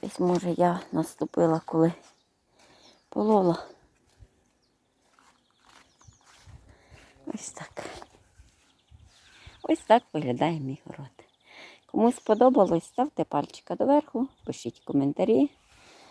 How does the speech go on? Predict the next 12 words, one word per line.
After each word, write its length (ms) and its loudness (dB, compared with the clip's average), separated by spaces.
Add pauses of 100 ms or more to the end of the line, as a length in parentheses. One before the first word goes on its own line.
(220)
задавайте 720 0
питання, 720 2 (1500)
підписуйтесь, 920 4
друзі, 520 2 (160)
канал 340 -4
Захоплення 600 -6
Марічки. 680 -6 (240)
Я 100 -8
вам 200 -4
буду 280 -4 (580)
щиро-щиро 1040 -4 (220)
вдячна. 560 -10